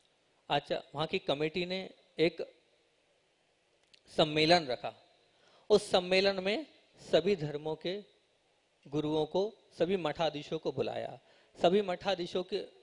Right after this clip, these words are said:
बुलाने के बाद सबके अपने अपने वक्तव्य हुए, सबके अपने अपने वक्तव्य हुए। वक्तव्य में सब, सबने गुरुजी के विषय में भी कहा, अन्य अन्य बातें भी करी, दूसरी बातें भी करी। आचार्य श्री ने शुरुआत यहाँ से करी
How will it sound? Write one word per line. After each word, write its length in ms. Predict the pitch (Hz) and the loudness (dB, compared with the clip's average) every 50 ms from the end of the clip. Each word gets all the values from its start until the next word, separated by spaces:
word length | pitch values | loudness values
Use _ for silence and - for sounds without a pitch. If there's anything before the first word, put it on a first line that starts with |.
| _ _ - | _ _ -4
बुलाने 340 | 147 156 165 165 170 185 185 | -2 0 0 0 -2 -4 -2
के 140 | - 185 160 | -2 -2 0
बाद 220 | 151 156 160 170 | 2 0 0 0
सबके 560 | - - - - 220 226 226 - - 247 226 | -4 -6 2 4 4 4 4 -2 -2 0 0
अपने 280 | 196 165 - - 196 190 | 0 0 -4 -8 -10 -10
अपने 280 | 180 - - 175 175 | -10 -8 -6 -4 -4
वक्तव्य 520 | 151 127 127 - - - - 156 139 139 131 | -2 -4 -6 -8 -4 2 4 4 4 4 0
हुए, 340 | 117 113 113 113 113 113 117 - _ _ _ _ _ _ _ _ _ _ - - | -2 -2 -4 -4 -6 -8 -10 -14 _ _ _ _ _ _ _ _ _ _ 2 2
सबके 640 | 185 - - - - 202 185 226 262 254 - - - - - _ - | 2 2 2 -2 0 4 6 6 6 6 2 -10 -20 -20 -16 _ -2
अपने 360 | - 151 - - 170 170 180 175 | -2 -2 0 -2 -6 -4 -2 -2
अपने 480 | 147 - - - 170 185 226 269 254 - - _ - - | -2 -4 -6 -8 -6 -4 -4 -4 -6 -10 -16 _ -8 -6
वक्तव्य 640 | 127 117 117 135 135 - - - - 165 151 143 127 | -4 2 2 2 2 2 0 0 0 0 2 0 -4
हुए। 280 | 120 120 120 123 117 - _ - _ _ - | -4 -4 -6 -8 -10 -12 _ -20 _ _ -2
वक्तव्य 420 | 139 147 - - - 160 147 151 160 | -2 -2 0 0 -2 -2 0 0 -2
में 140 | 156 151 156 | -2 -4 -4
सब, 440 | - - 170 160 160 156 156 - _ - | 0 0 -2 -2 -2 -12 -18 -16 _ -4
सबने 300 | - 143 147 156 160 151 | -4 -2 0 0 0 0
गुरुजी 320 | 139 143 143 143 139 151 | 0 -2 -4 -2 -4 -4
के 140 | 156 - 165 | -4 -4 -4
विषय 260 | 143 143 - - 160 | -6 -6 -6 -6 -6
में 120 | 151 151 151 | -4 -4 -4
भी 100 | 151 151 | -6 -6
कहा, 440 | - 147 139 143 147 151 143 - - | -6 -6 -8 -8 -10 -12 -14 -14 -10
अन्य 220 | 147 143 147 156 151 | -10 -10 -6 -4 -4
अन्य 220 | 147 151 156 156 | -4 -4 -4 -2
बातें 360 | 143 131 123 120 - - 151 | 0 0 0 0 0 -2 0
भी 120 | 156 156 156 | 0 0 -4
करी, 440 | - 151 135 135 143 143 143 151 - _ _ _ _ _ _ - | -2 -2 -4 -2 -4 -8 -8 -10 -14 _ _ _ _ _ _ -6
दूसरी 280 | 147 147 - 165 165 | -6 -4 -2 0 2
बातें 340 | 151 139 127 123 - - 151 | 4 4 4 2 4 2 2
भी 120 | 156 156 147 | 2 2 2
करी। 380 | - 143 139 143 139 139 147 - - - - - _ - - | 2 2 2 0 -2 -4 -6 -10 -16 -20 -20 -20 _ 0 0
आचार्य 340 | 143 - - 160 156 165 160 | 0 2 2 2 2 0 0
श्री 220 | - - 151 147 | -2 -4 -4 -4
ने 380 | 151 156 151 151 151 - - - - _ _ _ _ _ _ _ _ _ _ _ - - - | -2 -4 -4 -4 -6 -10 -14 -20 -20 _ _ _ _ _ _ _ _ _ _ _ -10 -2 2
शुरुआत 360 | 156 139 135 139 139 147 151 | 2 4 4 2 2 0 -2
यहाँ 260 | 139 123 120 120 123 | -4 -6 -4 -6 -6
से 160 | 123 - 139 | -6 -6 -8
करी 300 | 123 - 113 113 113 117 | -6 -6 -8 -8 -10 -14